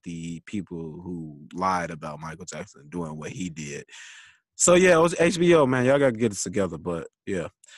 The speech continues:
Um, in the N B A, uh, LeBron James, uh, like I said, he put up forty-six last night. To give a little update about,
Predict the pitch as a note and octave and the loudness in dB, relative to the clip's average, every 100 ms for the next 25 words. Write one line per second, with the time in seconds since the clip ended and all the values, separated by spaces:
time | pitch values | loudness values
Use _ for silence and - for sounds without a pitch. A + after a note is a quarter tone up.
0 | - _ - C3 C#3+ D3 D3 D3 E3 E3 | -20 _ -4 0 2 2 2 2 2 4
1 | E3+ E3+ E3 E3 F3 F3 F3 - C3+ C3 | 4 6 6 8 6 6 4 0 0 0
2 | B2 C#3 C#3 B2+ C#3+ C#3+ C#3+ C3+ B2 G#2+ | 0 -2 -2 -2 -2 -2 -2 -4 -6 -6
3 | A#2 B2 A#2 - A#2+ A#2+ B2+ A2 - C3 | -4 -4 -6 -6 -6 -6 -6 -8 -6 -6
4 | A#2 G2+ - - B2+ - - G2 F#2+ F#2+ | -6 -8 -10 -4 -4 -4 -10 -10 -10 -12
5 | - G2+ G#2 G#2 - _ _ - - - | -12 -10 -10 -10 -14 _ _ -20 -20 -6
6 | C3+ C3 B2+ B2 B2 A2 - B2 G#2 G#2+ | 0 2 2 2 4 2 0 -4 -4 -4
7 | G#2 G#2 F#2+ G#2 F#2+ F#2+ | -4 -4 -4 -6 -6 -8